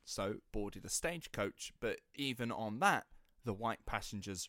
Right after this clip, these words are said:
refused to allow him to sit with them. So, he had to sit next to the driver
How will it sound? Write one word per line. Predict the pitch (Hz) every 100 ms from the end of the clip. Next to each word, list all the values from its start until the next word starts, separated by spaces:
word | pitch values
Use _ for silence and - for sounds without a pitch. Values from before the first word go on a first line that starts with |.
| -
refused | 107 - 101 85 -
to | 104
allow | 95 104 107
him | 98 92
to | 110
sit | - - -
with | - -
them. | 90 82 - - -
So, | - 110 101 131 - _ _ _
he | 143
had | 160 190
to | -
sit | - - 127
next | 131 139 -
to | 135
the | 117
driver | - 190 190 120 95